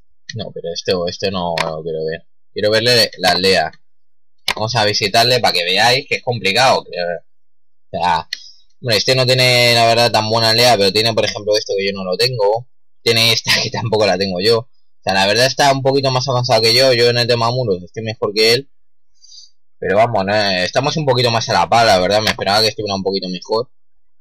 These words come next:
Pero vamos, estamos bastante a la par, así que eso es mejor para mí, porque en un futuro me haré. Y del este es el que está más chetado, porque daros cuenta, las torres, estas que tienen como una movida por aquí, creo que son las de nivel tres.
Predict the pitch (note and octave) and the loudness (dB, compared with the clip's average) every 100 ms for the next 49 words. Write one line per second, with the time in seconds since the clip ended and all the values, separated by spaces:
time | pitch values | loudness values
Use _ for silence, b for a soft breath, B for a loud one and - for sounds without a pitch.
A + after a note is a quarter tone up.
0 | - - - - - - - F2+ G2+ F#2+ | -10 -10 -12 -20 -20 -20 -14 -8 -6 -6
1 | - G#2+ G#2+ G#2 G2 G#2 F#2+ F#2 F2 A2 | -10 -6 -4 -2 -4 -4 -4 -2 0 2
2 | G#2+ - F#2 F#2 A#2 G#2 G2 G2 F#2+ - | 2 0 -6 -6 -2 0 2 0 -4 -6
3 | G#2 F#2+ F2+ F#2+ A2 G#2 F#2+ F#2+ - G2 | -2 0 0 -4 -6 -8 -8 -8 -12 -8
4 | G#2+ G2+ E2+ F2 D#2+ - - - - - | -8 -6 -4 -4 -4 -10 -20 -20 -20 -8
5 | F2+ F2+ A2+ B2+ D3 D3 B2 - C3 B2+ | -4 0 0 0 0 0 -2 0 2 2
6 | - G2+ A#2 B2 G2+ F2+ G#2 A2+ - B2 | 0 0 2 2 2 2 2 0 2 0
7 | A#2+ C#3 F3 - - - - - - G#2 | 2 2 0 -4 -20 -20 -20 -20 -4 0
8 | G2 - C3+ A2 F#2 - A#2+ - - C#3 | 0 2 2 2 0 0 -4 -4 -4 0
9 | C#3 C3+ C3+ B2+ C3 B2+ A#2+ A#2+ B2 C3 | 2 2 2 2 4 2 4 2 2 0
10 | B2+ A#2+ - A#2 G#2+ G2+ G2 F#2+ G2 A2 | 2 0 2 2 2 4 2 2 0 -2
11 | G2+ B2 B2 - | 2 2 0 -2